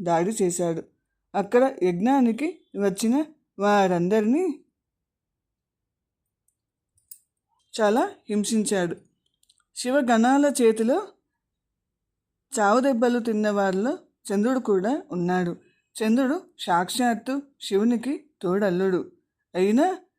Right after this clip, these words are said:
శివుని అవమానించే కార్యక్రమంలో పాల్గొన్నందుకు తను కూడా బాధను అనుభవించాడు.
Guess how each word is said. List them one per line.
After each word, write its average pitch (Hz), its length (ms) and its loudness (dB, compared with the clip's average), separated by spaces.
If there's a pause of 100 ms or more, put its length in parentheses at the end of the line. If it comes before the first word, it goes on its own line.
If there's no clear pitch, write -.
(140)
శివుని 277 540 2 (160)
అవమానించే 240 880 0 (160)
కార్యక్రమంలో 208 800 0 (520)
పాల్గొన్నందుకు 202 920 2 (2250)
తను 190 200 -2
కూడా 226 380 0 (460)
బాధను 196 400 -2
అనుభవించాడు. 175 640 -2